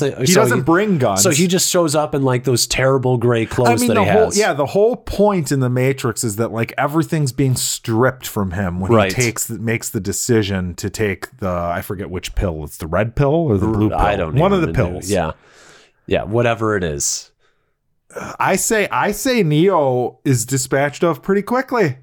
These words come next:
Speaker 1: If he's
Speaker 2: Did
Speaker 1: not the one in this scenario.
Speaker 2: Right. Yeah, he's, he's, yep.
Speaker 1: You know
Speaker 2: Yep,
Speaker 1: what I
Speaker 2: you're
Speaker 1: mean?
Speaker 2: right. You're right, because the thing is, is that John Wick shows up with guns.
Speaker 1: Yeah,
Speaker 2: And
Speaker 1: and
Speaker 2: that, and, and there's a robot, and there's a man that can, like,
Speaker 1: <laughs>
Speaker 2: shoot fire.
Speaker 1: Teleport.
Speaker 2: Yeah.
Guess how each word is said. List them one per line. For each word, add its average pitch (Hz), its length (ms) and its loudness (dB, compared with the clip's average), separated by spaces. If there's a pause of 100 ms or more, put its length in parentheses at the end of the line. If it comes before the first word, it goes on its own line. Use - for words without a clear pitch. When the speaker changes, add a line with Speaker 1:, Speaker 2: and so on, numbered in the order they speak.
(580)
Speaker 1:
If 202 200 2
he's 233 160 2
Speaker 2:
Did 170 80 6
Speaker 1:
not 226 280 2
the 151 280 0
one 156 600 2
in 110 160 -2
this 110 160 0
scenario. 113 420 0
Speaker 2:
Right. 127 540 2 (500)
Yeah, 165 320 4
he's, 180 340 2
he's, 165 440 0
yep. 127 400 0 (320)
Speaker 1:
You 151 140 4
know 170 80 8
Speaker 2:
Yep, - 20 4
Speaker 1:
what 180 80 4
I 170 60 4
Speaker 2:
you're 156 80 4
Speaker 1:
mean? 190 260 4
Speaker 2:
right. - 140 -12
You're 156 140 4
right, 170 260 2
because 165 320 -2 (160)
the 160 80 -6
thing 233 240 0
is, 175 140 2
is 147 120 2
that 139 120 0
John 131 300 0
Wick 120 160 2
shows 120 280 0
up 127 140 0
with 110 160 -4
guns. 78 460 -4 (400)
Speaker 1:
Yeah, 156 340 0 (100)
Speaker 2:
And - 120 0
Speaker 1:
and 139 60 4
Speaker 2:
that, 160 200 0
and, 147 180 -4
and 143 200 0
there's 139 140 2
a 139 80 2
robot, 131 600 0 (200)
and 139 140 0
there's 139 160 0
a 147 60 -2
man 123 360 0
that 120 120 0
can, 120 160 0
like, 113 240 2 (460)
Speaker 1:
<laughs> - 440 -14
Speaker 2:
shoot 180 360 2
fire. 156 680 4
Speaker 1:
Teleport. 147 120 -4
Speaker 2:
Yeah. 143 440 2